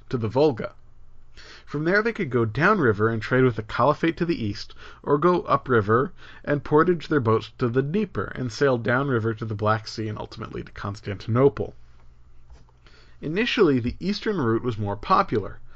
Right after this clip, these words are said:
leading to the early importance of the city Bulgar in the Khanate of Volga, Bulgaria. This Khanate or kingdom was settled by a group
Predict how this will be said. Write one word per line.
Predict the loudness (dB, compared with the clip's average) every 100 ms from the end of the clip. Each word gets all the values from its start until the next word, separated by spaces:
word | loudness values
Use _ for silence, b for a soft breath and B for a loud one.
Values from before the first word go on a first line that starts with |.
| B B B B
leading | -2 0 0 0
to | 2
the | 2 4
early | 6 6
importance | 2 0 0 0 -4
of | -4 -2
the | -4
city | -2 0 0
Bulgar | 2 2 4 2 2 0 -8 -4
in | -2
the |
Khanate | -2 2 4 4 2
of | -2
Volga, | 0 2 2 0
Bulgaria. | 0 0 4 6 6 2 -6 -16 -20 -20 -20 B B B
This | -4 -2
Khanate | 0 2 2 2
or | 0
kingdom | -2 -4 0 2 2
was | -2
settled | 0 0 2 2
by | 4
a | 2
group | 0 -2 -2